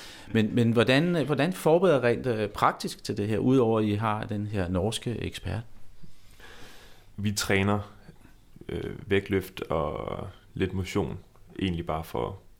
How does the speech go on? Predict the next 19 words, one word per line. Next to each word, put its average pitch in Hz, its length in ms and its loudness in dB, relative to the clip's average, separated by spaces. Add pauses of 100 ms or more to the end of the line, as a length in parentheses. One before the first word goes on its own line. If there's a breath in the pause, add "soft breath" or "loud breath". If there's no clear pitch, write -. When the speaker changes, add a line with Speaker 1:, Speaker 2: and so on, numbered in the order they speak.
(140)
Speaker 2:
ja, 87 80 -2
at - 80 -2
opbygge 85 680 -2
en 85 120 -6
styrke, 147 460 0
og 80 400 -2
også 87 260 -4
ligesom 82 340 -6 (640 loud breath)
en, 85 160 0
øh, 78 280 -2
en 87 120 -2
masse, 90 360 0
sådan 87 240 -2
så 80 220 -2 (120)
man 85 100 -4
har 90 200 0
noget 85 180 2
at 85 60 0
miste 87 420 -2